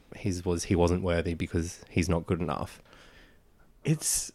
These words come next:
Speaker 2: it's so interesting, like, when you look back, particularly when you're in therapy, I mean, actual therapy, not a crap podcast like this, but you look back and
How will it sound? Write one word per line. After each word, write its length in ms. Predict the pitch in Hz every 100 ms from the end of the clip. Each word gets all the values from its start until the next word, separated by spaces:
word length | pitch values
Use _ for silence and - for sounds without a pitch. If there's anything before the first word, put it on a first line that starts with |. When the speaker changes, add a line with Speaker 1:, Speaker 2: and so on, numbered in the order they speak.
| - - - _ _ _
Speaker 2:
it's 200 | 156 -
so 180 | - 190
interesting, 680 | 180 131 180 170 139 117 110
like, 160 | 104
when 220 | 104 127 123
you 140 | 123
look 560 | 117 113 123 - - -
back, 600 | 107 110 - - - - - - -
particularly 360 | 156 190 214 175
when 140 | 139
you're 160 | 131 113 -
in 200 | 135 123
therapy, 720 | - 117 120 127 - 71 - - - - -
I 40 |
mean, 140 | 139
actual 300 | 120 123 -
therapy, 340 | 117 101 101 113
not 180 | 107 - - -
a 40 |
crap 260 | - 117 -
podcast 460 | 120 - 104 101
like 120 | 104
this, 320 | 101 101 - -
but 240 | 90 - - - - - -
you 140 | 151
look 180 | 170 151
back 320 | 127 120 -
and 280 | 113 107